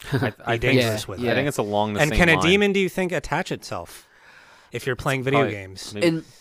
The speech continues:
Speaker 3: just to be completely real and prudent about this and realistic, uh, there are dangers with, with war games and there's dangers with Harry Potter, but I think they're different. I think the danger with Harry Potter is getting so into it that you try witchcraft. I don't think
Speaker 1: Mm-hmm.
Speaker 3: anyone's really gonna start declaring war on somebody else 'cause they play too much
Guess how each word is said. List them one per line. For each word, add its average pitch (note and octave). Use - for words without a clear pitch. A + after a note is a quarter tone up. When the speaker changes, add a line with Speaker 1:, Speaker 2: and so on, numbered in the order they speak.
Speaker 3:
just D#3+
to G3
be F3+
completely D3+
real B2+
and A#2
prudent B2+
about B2+
this C3+
and A2
realistic, A2+
uh, G#2+
there C#3
are C#3
dangers B2+
with, B2
with B2
war A#2+
games A#2
and A2+
there's G#2+
dangers A2+
with A2
Harry A2
Potter, A2
but G#2+
I G#2+
think C3
they're A#2
different. G#2
I A2+
think B2+
the B2
danger B2+
with C3
Harry B2+
Potter A#2
is G#2+
getting A2
so A2+
into A2+
it G#2+
that F2+
you F2
try G#2
witchcraft. A#2+
I A#2
don't B2
think A#2+
Speaker 1:
Mm-hmm. B2
Speaker 3:
anyone's A#2+
really A2
gonna A2+
start A2
declaring G#2+
war G#2+
on A2+
somebody G#2+
else G#2
'cause A2
they G#2
play A2+
too A2+
much G2